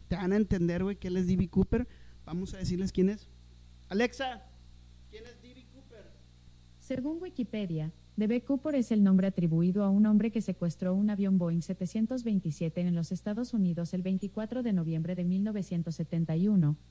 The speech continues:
Speaker 2: recibió un rescate de doscientos mil dólares estadounidenses y saltó en paracaídas desde la aeronave.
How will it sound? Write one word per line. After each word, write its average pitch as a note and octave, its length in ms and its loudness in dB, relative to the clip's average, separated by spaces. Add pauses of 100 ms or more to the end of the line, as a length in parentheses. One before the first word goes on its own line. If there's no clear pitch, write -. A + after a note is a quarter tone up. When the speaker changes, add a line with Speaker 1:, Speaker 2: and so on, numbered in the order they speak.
Speaker 2:
recibió A#3 460 2
un C#4+ 100 4
rescate G3 460 -2
de E3+ 100 0
doscientos F3 500 0
mil F3 200 2
dólares E3+ 380 -2
estadounidenses E3 880 0
y F#3+ 40 -2
saltó E3+ 360 -4
en G#3+ 120 2
paracaídas F#3 680 -2
desde F3 240 -2
la E3+ 120 -2
aeronave. F3 580 0